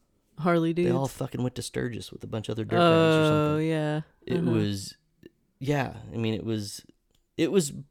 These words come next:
Speaker 2: it was very odd seeing all the similarities.
Speaker 1: Uh-huh. I know. <laughs>
Speaker 2: They're the same dude as that dude, and that's the same dude as those two. Oh my
Speaker 1: Mm-hmm.
Speaker 2: gosh. And out of these two thousand, about nine hundred of 'em probably could have the exact same profile.
Speaker 1: Mm-hmm.
Speaker 2: Um,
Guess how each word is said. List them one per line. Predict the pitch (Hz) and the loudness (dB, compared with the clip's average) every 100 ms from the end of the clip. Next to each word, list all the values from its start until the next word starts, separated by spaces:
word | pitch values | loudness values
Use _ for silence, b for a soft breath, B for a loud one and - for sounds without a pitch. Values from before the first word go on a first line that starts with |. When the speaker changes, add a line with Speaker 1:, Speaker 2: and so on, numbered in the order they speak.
| _ - _ | _ -20 _
Speaker 2:
it | - 170 | 0 2
was | 175 139 | 2 0
very | 131 147 151 - | 0 2 2 0
odd | 123 113 104 98 | 0 2 -2 -4
seeing | 117 110 107 104 113 _ _ _ | -4 -2 -4 -6 -10 _ _ _
all | 117 110 | 2 2
the | 104 | 0
similarities. | - 104 98 95 85 - - - | -6 -6 -6 -8 -10 -14 -8 0
Speaker 1:
Uh-huh. | 180 180 160 151 147 _ _ _ | 2 2 2 -2 -6 _ _ _
I | - 185 | 2 4
know. | 180 - _ _ _ - 190 | 2 0 _ _ _ -6 -6
<laughs> | - 220 - 262 - 254 - - | -8 -12 -8 -10 -10 -20 -10 -6
Speaker 2:
They're | 147 | -6
the | 160 | -6
same | - 135 151 | -4 -2 -2
dude | 175 170 | -4 -4
as | |
that | 185 208 - | -4 -6 -8
dude, | - | -8
and | 117 | -8
that's | - | -6
the | 110 | -2
same | 131 | 0
dude | - 175 | 2 0
as | 202 | 0
those | 277 254 | -2 -2
two. | 123 180 | -2 0
Oh | |
my | 190 190 | 2 2
Speaker 1:
Mm-hmm. | |
Speaker 2:
gosh. | 131 120 - | 0 -2 -6
And | - b b b b b b _ - - | -12 b b b b b b _ -8 -2
out | 147 | 0
of | |
these | 160 156 | 0 -4
two | - 185 | -2 -2
thousand, | 208 214 185 160 | 2 0 2 0
about | 151 131 | 0 0
nine | 147 165 156 | 0 0 -2
hundred | 175 170 | 0 -2
of | 135 | -2
'em | - - _ | -6 -14 _
probably | - 165 165 | 0 2 2
could | 151 | 0
have | 135 | -2
the | 123 | -2
exact | 117 123 117 | -2 -2 -2
same | 123 113 | -6 -4
profile. | 135 123 - - 127 _ - | -2 -2 -4 -8 -12 _ -4
Speaker 1:
Mm-hmm. | 170 160 151 151 _ - - | -2 -2 -4 -8 _ -10 -4
Speaker 2:
Um, | 107 98 98 95 | -2 -2 -6 -12